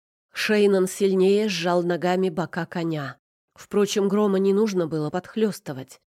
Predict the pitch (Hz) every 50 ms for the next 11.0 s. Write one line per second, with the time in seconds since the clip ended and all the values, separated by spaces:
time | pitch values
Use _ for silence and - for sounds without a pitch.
0 | _ _ _ - 226 247 240 226 233 226 233 226 190 - - 175 180 185 170 -
1 | - - - 175 160 160 170 156 180 175 - - 196 185 190 - 180 143 135 -
2 | - _ _ _ _ _ _ _ _ _ _ - - - 214 226 214 196 190 185
3 | 185 - - 240 233 - - - 160 156 147 135 131 135 139 _ _ _ _ _
4 | _ - - 220 190 175 190 175 - - 202 202 180 175 180 165 151 143 135 131
5 | 127 123 127 - _ _ _ _ _ _ _ _ _ - 202 202 208 - - 190
6 | 185 175 196 185 165 208 190 190 175 175 175 - - - 220 202 196 - - -
7 | - 123 95 - - _ _ _ _ _ _ _ _ _ - 190 175 214 226 190
8 | 226 247 226 214 214 - - 220 196 208 214 190 165 165 170 160 - - - -
9 | 175 190 202 208 202 180 185 180 170 175 170 170 - _ _ _ _ _ - 254
10 | 214 - - 202 165 180 170 170 - - 165 147 - - - 165 165 165 -